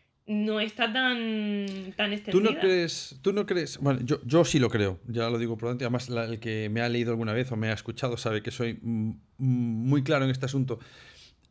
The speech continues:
Speaker 2: Yo creo que el término ya está mal utilizado. O sea, y hablar digitalización ya es un error,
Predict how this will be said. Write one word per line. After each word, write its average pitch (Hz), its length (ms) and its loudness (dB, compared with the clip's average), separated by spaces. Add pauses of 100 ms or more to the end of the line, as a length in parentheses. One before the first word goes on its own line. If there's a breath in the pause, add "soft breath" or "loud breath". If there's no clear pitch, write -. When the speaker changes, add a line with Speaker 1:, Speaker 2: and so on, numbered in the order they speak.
(160)
Speaker 2:
Yo 160 160 6
creo 214 120 4
que 208 60 8
el 185 60 4
término 202 280 4
ya 175 60 6
está 160 200 0
mal 147 140 4
utilizado. 107 540 -2 (120)
O 123 40 -10
sea, 127 220 -2
y 131 160 0 (100)
hablar 160 300 2
digitalización 185 840 0 (640 loud breath)
ya 165 200 8
es 165 140 4
un 143 120 4
error, 101 280 -4